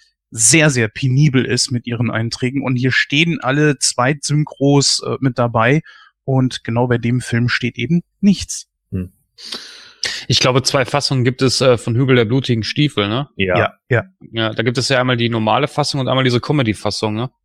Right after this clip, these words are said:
Speaker 2: Ja, die Comedy-Fassung ist aber nicht wirklich gut, weil sie auf die
Speaker 1: <laughs>
Speaker 2: Situation nicht passt.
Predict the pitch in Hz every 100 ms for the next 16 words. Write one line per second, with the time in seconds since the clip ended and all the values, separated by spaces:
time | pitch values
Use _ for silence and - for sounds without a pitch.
0 | _ 92 92 95 90 101 98 98 - 95
1 | 92 87 92 90 90 87 - 65 78 90
2 | 95 101 101 92 - - 107 98 - 87
3 | 87 90 87 87 - - 87 - 95 95
4 | - 92 - 92 92 92 87 - - -
5 | - -